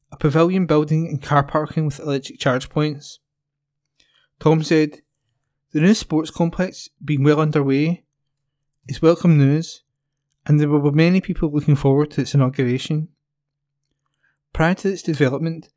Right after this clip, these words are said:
the site was packed with post-industrial debris and tons of domestic and plastic waste. It was a real carbuncle in the community. However, for me,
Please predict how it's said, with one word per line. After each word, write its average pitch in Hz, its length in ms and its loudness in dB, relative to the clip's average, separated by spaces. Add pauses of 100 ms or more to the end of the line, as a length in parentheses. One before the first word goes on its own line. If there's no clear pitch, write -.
(180)
the 147 80 -4
site 175 240 -2
was 160 140 -4
packed - 360 -4
with 185 160 -12
post-industrial 143 680 0
debris 139 360 0
and 143 160 0
tons 175 300 2
of 170 140 -10
domestic 147 440 0
and 151 120 -2
plastic 147 400 -4
waste. 147 420 -4 (500)
It 151 100 -8
was 143 120 -2
a 147 80 4
real 165 160 4
carbuncle 165 560 0
in 156 60 0
the 147 80 2
community. 147 640 2 (1120)
However, 165 580 0 (380)
for - 180 -2
me, 175 380 -2